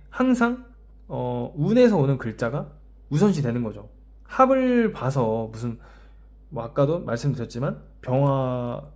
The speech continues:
뭐 신금 이렇게 있어서 뭐 병신 합수, 뭐 갑기 합토 뭐 이런 걸 보지 마시고 그냥 항상 운의 글자가 우선시 된다. 이렇게 생각을 하시면,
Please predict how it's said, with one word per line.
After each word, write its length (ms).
뭐 200
신금 360
이렇게 200
있어서 260
뭐 120
병신 380
합수, 600
뭐 160
갑기 720
합토 680
뭐 640
이런 320
걸 160
보지 240
마시고 560
그냥 260
항상 460
운의 340
글자가 560
우선시 380
된다. 380
이렇게 260
생각을 320
하시면, 440